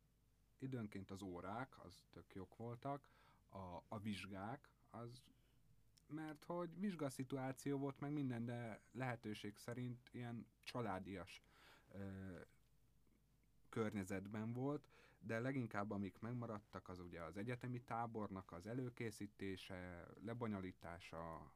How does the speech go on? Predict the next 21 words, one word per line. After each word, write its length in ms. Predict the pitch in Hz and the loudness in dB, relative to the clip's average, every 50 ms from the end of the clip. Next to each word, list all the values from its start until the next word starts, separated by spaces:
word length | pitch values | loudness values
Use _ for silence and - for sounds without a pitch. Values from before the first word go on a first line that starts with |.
| - - - | -16 -12 -10
meg 220 | 69 76 67 67 - - - - - | -8 -8 -8 -10 -12 -16 -20 -20 -12
utószervezése, 960 | - - 120 - - 113 107 104 - 110 101 98 101 98 92 95 90 85 90 92 | -8 -8 -4 0 0 0 0 0 0 -2 -2 0 -2 -2 -2 -2 -2 -4 -6 -8
stb., 580 | - - 117 120 - 160 156 151 160 175 170 - - - - - - - - - - - - - | -4 -4 -4 0 0 0 0 2 2 0 0 0 -6 -16 -20 -20 -20 -20 -18 -20 -20 -20 -4 0
illetve 440 | 127 131 131 131 127 127 - 131 | 4 4 4 4 4 2 2 2
a 120 | 127 123 - | 2 2 4
tápi 500 | - 135 127 117 104 - - 104 104 - - - - | 6 8 8 8 8 6 2 0 0 0 -6 -12 -6
tréningek. 800 | - - 113 110 104 98 92 90 85 85 85 82 82 - - - - - - - - - - - - - - - - - - - - - | -2 2 4 4 4 4 4 2 0 -2 -4 -6 -6 -8 -12 -20 -20 -20 -20 -20 -20 -20 -20 -20 -20 -20 -20 -20 -20 -20 -20 -20 -8 -4
Az 180 | - 120 113 | -2 0 2
egy 220 | 120 110 107 104 - - - - | 0 0 0 -4 -8 -16 -8 -2
élvezet 560 | 113 117 110 101 92 90 87 87 87 85 - | 2 2 2 4 2 0 0 -2 -4 -4 -2
volt. 460 | - 113 120 123 123 120 120 - - - - - - - | 0 2 4 6 6 4 2 0 -6 -20 -20 -20 -8 -2
Az, 260 | - 131 143 135 - | 2 2 2 2 0
hogy 140 | - 113 - - | -2 -4 0 4
péntektől 580 | 135 139 135 127 - 120 104 - - 104 98 | 4 4 4 4 2 0 0 0 -2 -2 -2
vasárnapig, 680 | 101 110 107 - - 107 104 101 101 95 - 101 104 110 | 0 -2 -2 -2 0 2 2 4 2 2 2 0 2 2
igaz, 340 | 139 151 143 123 113 104 - | 2 2 4 4 2 2 0
hogy 360 | - 107 104 101 101 95 - - | 0 0 0 2 0 -2 -4 -4
foglalk-, 640 | - 123 120 120 117 107 101 - - - - 107 - | -4 -2 0 0 2 0 0 -2 -4 -10 -12 -12 -2
kommunikáció 1200 | - 131 131 127 120 117 107 - - 104 101 98 - - - 104 101 101 101 98 95 95 95 80 - - - - - - - - - - - - - - - - | 0 2 4 4 4 2 2 2 2 2 2 2 0 -2 -2 -2 0 0 0 -2 -2 -2 -4 -6 -8 -12 -20 -20 -20 -20 -20 -20 -20 -20 -20 -20 -20 -20 -20 -14
volt, 560 | - 101 104 104 104 104 101 101 98 95 - - | -8 -4 -2 0 0 0 0 0 -2 -4 -6 -8
ö, 140 | 80 92 | -8 -6